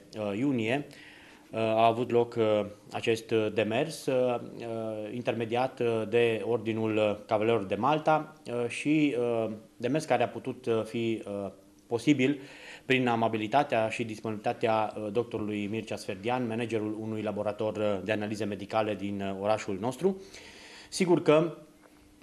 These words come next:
uh, acest, uh, proiect, uh, noi l-am, uh, asumat ca fiind un proiect, uh, pilot. Uh, intenționăm să lărgim această sferă a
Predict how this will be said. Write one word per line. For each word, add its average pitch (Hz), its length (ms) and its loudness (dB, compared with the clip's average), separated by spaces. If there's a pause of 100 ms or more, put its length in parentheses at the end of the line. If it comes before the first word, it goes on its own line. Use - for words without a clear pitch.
uh, 131 120 2
acest, 139 360 4
uh, 123 280 8
proiect, 123 460 4
uh, 127 200 8
noi 131 220 4
l-am, 120 240 4
uh, 113 260 2
asumat 113 600 0
ca 120 100 2
fiind 117 320 -2
un 113 160 -2
proiect, 110 460 -2
uh, 107 280 4
pilot. 113 460 2 (560)
Uh, 123 160 -2 (120)
intenționăm 131 600 0
să 117 500 2 (480)
lărgim 120 480 4
această 117 360 0
sferă 113 540 0
a 107 440 0